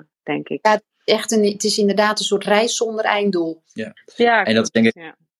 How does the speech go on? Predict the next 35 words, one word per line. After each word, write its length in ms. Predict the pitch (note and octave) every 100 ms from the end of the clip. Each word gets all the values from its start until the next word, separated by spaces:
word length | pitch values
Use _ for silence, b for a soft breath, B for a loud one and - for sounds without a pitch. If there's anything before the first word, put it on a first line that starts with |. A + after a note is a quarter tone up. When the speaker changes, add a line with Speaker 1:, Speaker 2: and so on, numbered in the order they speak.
| _ _ _
Speaker 3:
ja, 200 | A#2+ G#2
wat 140 | A2
je 60 | A2+
eigenlijk 280 | G#2 - A2+
ook 180 | A2
ziet, 240 | - A2 G#2
hè, 120 | G#2+ B2
eh, 720 | - - G#2 G3+ - G3+ -
i-, 80 | G#2 - -
op 80 | -
het 100 | -
gebied 240 | - A2 G#2+
van 120 | G#2
duurzaamheid, 560 | A2 G#2+ G2 F#2+ G2+ -
hetzelfde, 680 | G2+ G#2 - A#2 B2 G#2 F2
weet 220 | F#2 -
je 80 | F#2
wel. 340 | F#2+ B2 A#2
Eh, 300 | G#2 G#2 G#2 F#2+
dingen 260 | G#2+ G#2+
waar 200 | G2+ G2+
we 60 | G2+
misschien 340 | G#2 - G#2+
een 100 | G2
jaar 320 | G#2 G2+ G#2 -
geleden 400 | G2+ G2+ A2 G2+
keuzes 320 | G#2 G#2 -
op 120 | G2+
maakten, 360 | G2 G2 - G2
dat 140 | G2+
is 100 | G#2
misschien 280 | - - G#2+
nu 100 | G2+
alweer 240 | F#2+ G2 -
outdated. 680 | G2+ G2 G#2 A#2+ G2+ F2+